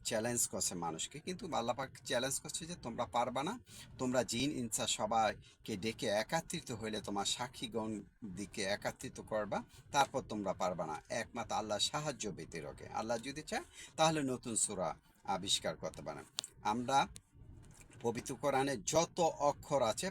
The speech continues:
প্রত্যেকটা সূরাতুন বলে। একটি অক্ষরের এত এক্সপ্লেন, এই জন্য আল্লাহ পাক বলছে, "পৃথিবীর সমস্ত, আহ, সমুদ্র যদি কালি হয়ে যায়, সমস্ত গাছপালা যদি কলম হয়ে যায়, তুমি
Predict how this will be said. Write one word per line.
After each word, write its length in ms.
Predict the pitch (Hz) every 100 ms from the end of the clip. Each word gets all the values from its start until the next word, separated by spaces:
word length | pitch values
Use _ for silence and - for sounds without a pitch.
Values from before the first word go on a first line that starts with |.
| -
প্রত্যেকটা 460 | 117 - 135 -
সূরাতুন 580 | 135 - 107 101 - 90
বলে। 240 | 80 69 -
একটি 380 | 135 - - 143
অক্ষরের 680 | 117 117 - - 143 151 107 - - -
এত 220 | 127 127 165
এক্সপ্লেন, 800 | 117 131 - - 139 180 104 - - -
এই 100 | 107
জন্য 260 | 104 131 139
আল্লাহ 260 | 104 104 113
পাক 180 | 139 131
বলছে, 300 | 127 147 165 160
"পৃথিবীর 340 | 160 175 175
সমস্ত, 580 | 160 - 147 143 151 -
আহ, 180 | 156 185 - - - - - 120 120 113 107
সমুদ্র 640 | - 156 151 160 - 151
যদি 240 | 135 135 123
কালি 280 | 127 127
হয়ে 280 | 123 127 131
যায়, 260 | 127 123 113 - -
সমস্ত 560 | - - 135 143 - 110
গাছপালা 480 | 131 143 - 135 123
যদি 200 | 117 113
কলম 360 | 127 131 147
হয়ে 200 | 127 120
যায়, 180 | 110 110 -
তুমি 260 | 120 120